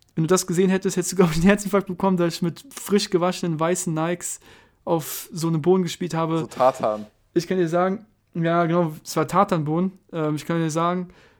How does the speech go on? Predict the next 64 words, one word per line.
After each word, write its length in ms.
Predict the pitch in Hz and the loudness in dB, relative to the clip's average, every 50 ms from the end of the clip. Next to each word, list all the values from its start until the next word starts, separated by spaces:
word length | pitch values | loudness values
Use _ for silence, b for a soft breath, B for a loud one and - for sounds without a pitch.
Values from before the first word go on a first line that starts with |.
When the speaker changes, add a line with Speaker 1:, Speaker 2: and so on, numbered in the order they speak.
| b b b b b _ _ | b b b b b _ _
Speaker 1:
ich 80 | - | -8
hab 80 | 175 165 | -6 -6
die 100 | - 165 | -4 -6
Socken 320 | 151 151 180 190 190 - | -4 -2 -2 -2 -2 -4
danach 300 | 175 165 170 175 185 180 | -4 -4 -4 -4 -6 -4
direkt 500 | - 180 170 180 196 196 202 - - - - _ _ _ _ _ _ _ _ | -4 -2 -2 -2 -2 -4 -6 -10 -16 -16 -18 _ _ _ _ _ _ _ _
eingeweicht 840 | - 190 208 220 214 190 190 196 208 220 233 220 - - - - _ _ _ _ _ _ _ | -4 -4 -2 0 0 0 0 0 0 0 -2 -4 -8 -14 -20 -20 _ _ _ _ _ _ _
und 100 | - 185 | -8 -6
am 60 | 170 175 | -4 -2
nächsten 180 | 190 185 - | -4 -2 -2
Tag 100 | 202 175 165 | -2 0 0
so 100 | 175 160 | 0 0
gewaschen. 640 | 160 151 180 196 196 - - 196 214 214 208 214 b b b b b b b b b b b b _ _ _ _ _ _ _ _ _ _ _ _ - | 0 0 0 -2 -2 -2 -2 -2 -2 -2 -4 -8 b b b b b b b b b b b b _ _ _ _ _ _ _ _ _ _ _ _ -6
Aber 200 | - 160 156 151 | -4 -2 -2 -2
die 60 | 147 | -2
sind 180 | 139 143 139 135 | -2 -4 -2 -2
am 120 | 135 127 | -2 -2
Arsch. 360 | 120 127 131 143 139 - - - - | -2 -4 -4 -6 -8 -12 -18 -20 -10
Speaker 2:
Ja. 300 | 110 110 120 123 120 - _ _ | -6 -4 -4 -4 -4 -8 _ _
Speaker 1:
Also, 340 | - - 143 135 139 135 135 | -8 -8 -6 -6 -6 -6 -6
Speaker 2:
Das 100 | 131 131 | -6 -6
sind 100 | 135 135 | -6 -4
jetzt 220 | 131 123 127 - 131 | -4 -4 -4 -6 -4
die, 180 | 127 123 120 | -2 -2 -2
das 120 | 107 120 - | -2 -4 -8
sind 100 | 143 143 | -8 -8
jetzt 140 | 131 - - - | -8 -8 -6 -4
die 40 | 151 | -4
Speaker 1:
du 60 | 151 | 2
hast 60 | 147 | 4
immer 80 | 139 147 | 4 4
Speaker 2:
Sportsocken. 180 | 175 175 170 165 | 4 4 2 2
Speaker 1:
recht 200 | 165 165 - - | 2 0 -2 -2
gehabt. 440 | - 156 147 143 143 - - - b b b b b b b b b - | -4 -4 -4 -6 -8 -10 -14 -16 b b b b b b b b b -20
Speaker 2:
Ich 140 | - - - | -8 -6 -6
hab 80 | 143 - | -4 -2
dann 100 | 135 127 | 0 0
auch 120 | 135 139 | 0 0
immer 140 | 147 139 131 | 0 -2 -2
Speaker 1:
Ja, 60 | 127 | -2
Speaker 2:
gesagt, 300 | 139 143 143 143 143 143 | 0 2 2 2 2 2
Speaker 1:
die 40 | 151 | 0
Speaker 2:
ich 40 | 147 143 | 0 0
hab's 100 | 156 147 | 2 2
Speaker 1:
sind 80 | 127 | 0
Speaker 2:
auch 60 | 120 | 0
so 180 | - - - 147 | 0 0 0 0
oft 160 | 147 143 - | 0 0 -2
gemacht 220 | - 127 131 139 135 | -6 -6 -6 -6 -8
früher, 140 | - 135 123 | -6 -6 -6
hab 60 | 123 | -6
ich 100 | 117 - | -6 -8
immer 60 | 131 123 | -10 -10
gesagt, 160 | 123 123 - | -10 -10 -10
„Ja, 60 | 131 | -10
die 160 | 135 151 147 131 | -12 -12 -14 -14
will 80 | 147 | -14
ich 140 | 143 - - | -14 -14 -14
eh 40 | 135 | -12
nur 100 | 160 175 | -10 -10
noch 120 | 151 127 | -12 -12
für 120 | - 127 113 | -12 -16 -18
Fußball 340 | - - - - 120 113 - | -16 -20 -12 -8 -8 -8 -8
anziehen.“ 420 | 110 107 - - 113 104 107 104 | -8 -12 -14 -14 -14 -14 -14 -16